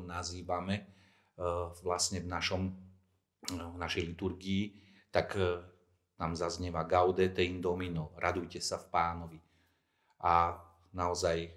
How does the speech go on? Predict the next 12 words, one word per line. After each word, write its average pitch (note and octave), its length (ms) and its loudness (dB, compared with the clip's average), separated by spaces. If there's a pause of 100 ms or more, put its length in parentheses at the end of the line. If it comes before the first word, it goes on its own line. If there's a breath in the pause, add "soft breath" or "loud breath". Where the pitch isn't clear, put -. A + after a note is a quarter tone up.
(360)
aj E2+ 160 0
my G2 160 6
sa F#2+ 240 -2
chceme F2 240 0
radovať G#2 960 6
na E2+ 80 -6
prvom F2 240 -2
mieste F2 320 -4
v - 80 -12
Pánovi. E2 480 0 (720 soft breath)
Je G2+ 160 0
to F#2+ 320 -4